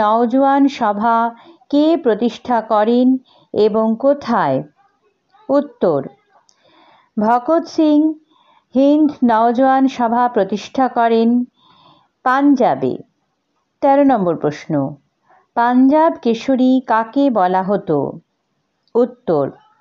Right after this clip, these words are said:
পাঞ্জাব কেশরী বলা হতো বিপ্লবী লালা লাজপত রায়কে। চোদ্দ নম্বর প্রশ্ন, পাঞ্জাব কেশরীর কিভাবে মৃত্যু হয়? উত্তর, সাইমন বিরোধী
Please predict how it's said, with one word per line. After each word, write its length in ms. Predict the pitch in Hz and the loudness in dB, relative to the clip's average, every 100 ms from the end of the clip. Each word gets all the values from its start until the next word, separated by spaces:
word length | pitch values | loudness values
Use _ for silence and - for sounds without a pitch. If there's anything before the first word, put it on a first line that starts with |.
| _ _ _ _ _ _ - | _ _ _ _ _ _ -6
পাঞ্জাব 540 | 220 233 254 294 311 311 | -2 2 2 2 0 0
কেশরী 460 | 269 254 285 269 277 | -4 -4 -2 0 0
বলা 340 | 220 202 220 | 0 0 0
হতো 420 | 240 262 254 247 240 | -2 -2 0 0 0
বিপ্লবী 640 | 214 220 233 247 226 240 | -4 -6 -2 -2 2 0
লালা 460 | 226 190 202 226 226 | 2 0 0 0 0
লাজপত 640 | 185 180 - 208 208 208 | 0 -2 -4 -4 -4 -2
রায়কে। 520 | 180 139 147 147 131 - _ _ _ _ _ _ _ _ _ - | -2 -2 -4 -6 -8 -10 _ _ _ _ _ _ _ _ _ -4
চোদ্দ 300 | 311 277 240 | -2 0 0
নম্বর 380 | 190 143 143 139 | 0 -2 -2 -2
প্রশ্ন, 560 | 143 - - 147 - - _ _ _ _ _ _ | -4 -6 -6 -4 -4 -10 _ _ _ _ _ _
পাঞ্জাব 580 | 240 240 254 262 302 311 311 | -2 0 2 2 2 0 -2
কেশরীর 600 | 262 247 285 277 277 262 - | -4 -2 -2 0 0 -2 -2
কিভাবে 560 | 262 240 262 277 294 | -2 0 -2 0 2
মৃত্যু 440 | 269 220 208 - 190 | 2 0 -2 -4 -4
হয়? 400 | 160 156 131 - _ _ _ _ _ _ _ | 0 -2 -2 -6 _ _ _ _ _ _ _
উত্তর, 560 | 233 240 - - 151 131 - _ _ _ _ _ | -2 -2 -4 -4 -4 -4 -10 _ _ _ _ _
সাইমন 680 | - 269 262 294 311 330 320 | -8 -2 0 2 2 4 2
বিরোধী 600 | 262 254 277 277 285 294 | 2 2 0 0 0 0